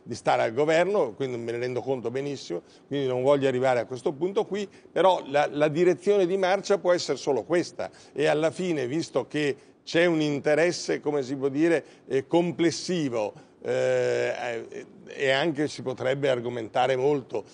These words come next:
sul fatto che questa è probabilmente l'unica strada, non solo per l'Italia, ma per l'Europa, per uscire in avanti dalla crisi economica che sta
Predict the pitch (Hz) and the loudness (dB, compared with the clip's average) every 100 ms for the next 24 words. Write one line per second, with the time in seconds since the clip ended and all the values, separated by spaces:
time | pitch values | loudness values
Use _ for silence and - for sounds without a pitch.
0 | - - - 131 - 151 151 - 123 120 | -20 -18 -8 -8 0 2 2 0 -2 -4
1 | - 160 165 165 127 131 135 131 143 160 | -2 0 0 0 0 2 0 0 -2 -2
2 | 147 139 156 147 135 - 143 127 107 107 | 0 0 -2 -2 -4 -2 0 0 -2 -8
3 | 110 - 170 143 135 123 107 127 104 95 | -6 2 2 2 -2 -4 -2 0 0 -6
4 | - - - 135 165 151 156 151 156 117 | -16 -12 -2 2 2 4 4 6 4 4
5 | 117 135 139 131 - 170 160 143 151 151 | -2 0 0 -2 2 2 2 0 0 0
6 | 143 120 - 113 - - - 135 123 160 | -2 -4 -10 -14 -14 -10 0 2 2 0
7 | 139 151 - 143 143 135 120 101 101 110 | 2 0 2 2 4 2 0 -6 -10 -12
8 | - 135 131 | -4 -2 0